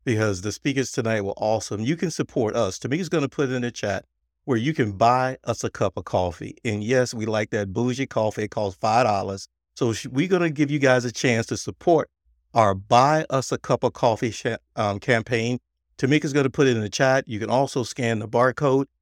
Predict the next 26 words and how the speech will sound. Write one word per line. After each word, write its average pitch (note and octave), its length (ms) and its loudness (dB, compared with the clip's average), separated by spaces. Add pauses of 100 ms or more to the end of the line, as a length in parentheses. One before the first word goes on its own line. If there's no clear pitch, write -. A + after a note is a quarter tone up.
(200)
I C#3+ 120 2
just E3+ 180 -4
wanna C#3+ 160 0
say A2+ 320 2 (140)
thank E3 320 0
you A2 380 0
to A#2+ 120 0
the G2+ 100 -2
speakers C3+ 720 -2 (300)
for A#2 160 -2
being C3+ 580 0
here A#2 300 2
tonight. G#2 680 -2 (360)
This D3+ 220 2
has C3+ 220 2
been A2 460 -2 (460)
beyond A2 800 2
one A#2 120 2
of A#2+ 80 2
my G2+ 200 0
favorite D3 580 -2 (100)
education, B2+ 800 -2
youth A#2+ 220 -2
education A#2 560 -2
shows A2 420 -4
ever, C3 320 2